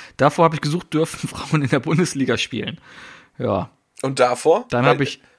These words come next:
Speaker 2: irgendwas vor der
Speaker 1: dann hab ich
Speaker 2: Folge?
Speaker 1: Balenciaga. Ich hab nach Balenciaga geguckt.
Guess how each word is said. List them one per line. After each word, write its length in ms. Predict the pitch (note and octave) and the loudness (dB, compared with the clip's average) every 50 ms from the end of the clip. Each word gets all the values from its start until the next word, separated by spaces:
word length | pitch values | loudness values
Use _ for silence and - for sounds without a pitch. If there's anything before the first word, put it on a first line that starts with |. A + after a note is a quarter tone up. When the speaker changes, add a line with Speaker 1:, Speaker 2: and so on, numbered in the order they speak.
| _ _ _ _ | _ _ _ _
Speaker 2:
irgendwas 360 | - D#3+ F#3 G#3 G3 E3+ - | -2 0 2 4 4 4 4
vor 240 | - - - F3 F#3+ | 4 4 6 8 8
der 80 | A3 A#3 | 8 6
Speaker 1:
dann 80 | - - | 2 4
hab 120 | B3 A3+ | 4 4
ich 100 | A3+ A3+ | 2 2
Speaker 2:
Folge? 140 | B3+ D4 C4 - - _ _ _ _ _ _ _ _ _ _ _ _ _ _ _ _ _ _ _ _ _ _ _ _ _ _ _ _ _ _ _ _ _ _ _ _ _ _ - | 0 -4 -4 -8 -16 _ _ _ _ _ _ _ _ _ _ _ _ _ _ _ _ _ _ _ _ _ _ _ _ _ _ _ _ _ _ _ _ _ _ _ _ _ _ 2
Speaker 1:
Balenciaga. 760 | F3 G3+ A#3 A#3+ A3 F#3 - G3+ A3 A3 A#3+ B3+ - B2 A2+ | 4 6 6 4 4 2 0 2 4 4 4 4 4 2 2
Ich 120 | A#2 - | 2 2
hab 120 | F#3 - - | 2 2 4
nach 140 | G3 D#3+ - | 2 2 4
Balenciaga 680 | F#3+ F#3 F#3 E3+ D#3+ - - F3+ F#3+ G3+ G#3 E3+ C#3 A#2+ | 2 2 2 2 0 0 2 2 4 4 4 4 2 2
geguckt. 580 | F#2+ A2 A2+ - - A#2 G2+ - - - - | 0 -4 -8 -8 -4 -6 -6 -6 -8 -16 -18